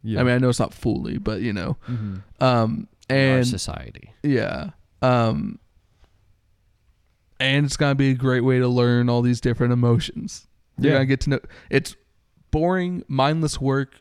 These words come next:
Speaker 2: so you're gonna have a lot of time to think.
Speaker 1: Yeah. Yeah.
Speaker 2: <laughs> Like,
Speaker 1: Yeah, yeah.
Speaker 2: um, and that's the thing. Like, if you're, if you're in that position in life, use it. Use it to grow as a person. Uh, if you can, do it. It's great.
Speaker 3: Yeah, and y-,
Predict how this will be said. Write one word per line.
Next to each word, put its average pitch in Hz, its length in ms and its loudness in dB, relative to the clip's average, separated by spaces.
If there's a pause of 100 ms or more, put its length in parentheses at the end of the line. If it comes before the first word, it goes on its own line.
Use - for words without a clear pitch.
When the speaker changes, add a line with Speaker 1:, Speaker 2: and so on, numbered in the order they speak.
(160)
Speaker 2:
so - 120 -4
you're 127 60 0
gonna 127 80 2
have 117 80 0
a - 20 0
lot 117 180 2
of 117 60 -2
time 123 200 -4
to 110 60 -6
think. - 260 -10 (460)
Speaker 1:
Yeah. 113 300 -2 (360)
Yeah. 107 140 -4
Speaker 2:
<laughs> 180 100 4
Like, 185 200 2 (220)
Speaker 1:
Yeah, 127 260 0
yeah. 110 240 -4 (420)
Speaker 2:
um, 127 640 2 (360)
and 156 120 4
that's 202 140 2
the 220 40 -4
thing. 196 200 2
Like, 123 180 0
if 143 180 0
you're, 165 200 2
if 143 220 -2
you're 160 200 2
in 139 200 2
that 147 180 0
position 135 360 0
in 123 60 0
life, 120 240 0
use 180 300 -2
it. - 160 -8 (120)
Use 131 160 2
it 131 60 -4
to 143 80 0
grow 135 160 0
as 135 80 0
a 139 40 -4
person. - 420 -4 (580)
Uh, 120 160 2
if - 100 0
you 131 80 2
can, 139 340 -2
do 135 240 0
it. - 160 -6 (100)
It's - 100 -12
great. 139 360 -2 (380)
Speaker 3:
Yeah, 131 260 -8
and 131 260 -8 (220)
y-, 117 160 -16